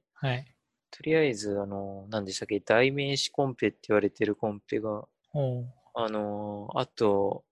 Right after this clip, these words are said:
Speaker 2: 何デイズだったっけな？ちょっとしかない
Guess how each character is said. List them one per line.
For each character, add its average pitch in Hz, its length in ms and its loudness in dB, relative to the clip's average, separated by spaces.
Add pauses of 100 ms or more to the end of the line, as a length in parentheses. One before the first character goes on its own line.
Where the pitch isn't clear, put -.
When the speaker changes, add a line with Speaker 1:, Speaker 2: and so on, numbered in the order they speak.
(400)
Speaker 2:
何 113 320 -4
デ 147 140 2
イ 165 40 2
ズ - 140 -10
だ - 80 -4
っ - 80 -4
た - 120 -8
っ - 100 -12
け - 80 -8
な？ 62 220 -6 (960)
ち - 100 -6
ょ 139 40 0
っ - 40 -2
と - 140 -12
し - 80 -2
か 117 120 2
な 101 200 4
い 95 200 -4